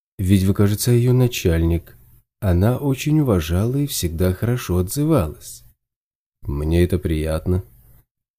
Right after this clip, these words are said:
Теперь, кажется, я понимаю, почему. Вот как, удивился я. Но меня волнует, что если с Венкой стало плохо,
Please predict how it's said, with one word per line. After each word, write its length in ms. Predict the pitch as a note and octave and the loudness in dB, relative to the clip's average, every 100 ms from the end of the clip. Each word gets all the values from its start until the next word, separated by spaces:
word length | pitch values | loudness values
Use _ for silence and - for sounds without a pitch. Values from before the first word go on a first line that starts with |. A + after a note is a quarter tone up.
| _ | _
Теперь, 400 | G2 F#2 C#3 E3 | -2 0 4 2
кажется, 560 | - F3 E3 E3+ - D#3+ | 2 0 0 -2 -2 -2
я 180 | D#3 D3+ | 0 -2
понимаю, 760 | - C#3+ C3+ A2+ F#2+ F#2 G#2+ | -2 0 2 2 2 2 0
почему. 720 | A2 B2+ - C#3 A#2+ E2+ E2 D#2+ - - - _ _ _ | -4 -8 -6 -2 0 2 0 -4 -12 -20 -20 _ _ _
Вот 340 | D#2+ D2+ A#2+ C3+ | -6 2 2 0
как, 340 | - - - _ _ - | -8 -14 -16 _ _ -6
удивился 440 | D#2 D#2+ D#2 - | -4 -2 -4 -6
я. 180 | - - - - _ _ _ _ _ - | -10 -12 -20 -20 _ _ _ _ _ -2
Но 200 | F2 A2+ | 4 6
меня 260 | E3 F3 | 8 8
волнует, 720 | D#3+ C#3+ C3 C#3 F#2 - - - - _ _ | 6 6 6 6 4 0 -10 -20 -20 _ _
что 160 | - F#2 | -4 2
если 260 | G2 F#2+ A2+ | 2 2 0
с 120 | A#2 | 2
Венкой 300 | C3 G2 F2 | 2 2 0
стало 300 | - F#2+ E2+ | -2 -2 -2
плохо, 500 | - B2+ D3 - | -2 0 0 -6